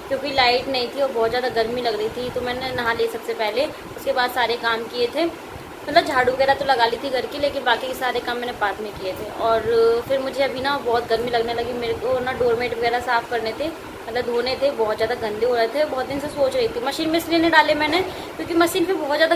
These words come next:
गंदी हो जाती है। मैंने सोचा हाथों से धो के डाल देती हूँ, जल्दी धुल जाते हैं, तो मैंने डाल दिए हैं। और just अभी नहा के आई, तो इतनी शांति मिल रही है कि मैं आपको बता नहीं सकती हूँ। और पानी मैंने पहले ही भर के रख देती हूँ, दो तीन बाल्टी। ये देखो, आपको यहाँ दिख रही होगी ना, एक और बाल्टी मैंने भर के रखी है इनके लिए, और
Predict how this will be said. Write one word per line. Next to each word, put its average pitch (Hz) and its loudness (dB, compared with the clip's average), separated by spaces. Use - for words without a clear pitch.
गंदी 277 0
हो 330 2
जाती 240 2
है। - -4
मैंने 302 -2
सोचा 302 0
हाथों 269 0
से 277 -8
धो 277 -2
के 247 -4
डाल 214 0
देती 202 -8
हूँ, 247 -8
जल्दी 277 2
धुल 254 0
जाते 214 0
हैं, 233 -2
तो 285 -2
मैंने 285 -2
डाल 226 2
दिए 254 -2
हैं। 330 0
और 240 -4
just 254 -2
अभी 254 -2
नहा 240 -4
के 226 -4
आई, 240 2
तो 269 -6
इतनी 285 -6
शांति 247 -4
मिल 269 -2
रही 220 2
है 226 4
कि 277 -8
मैं 277 -2
आपको 262 -4
बता 233 2
नहीं 240 -4
सकती 220 -6
हूँ। 226 0
और 269 0
पानी 254 2
मैंने 311 0
पहले 269 4
ही 277 2
भर 277 2
के 262 -2
रख 233 0
देती 240 -2
हूँ, 285 -2
दो 269 4
तीन 269 -2
बाल्टी। 240 2
ये 285 2
देखो, 247 0
आपको 262 2
यहाँ 254 2
दिख 247 -2
रही 277 -2
होगी 262 4
ना, 302 0
एक 285 -2
और 254 -2
बाल्टी 233 0
मैंने 254 -4
भर 240 -2
के 247 -2
रखी 240 -2
है 262 -2
इनके 240 -4
लिए, 262 -2
और 240 0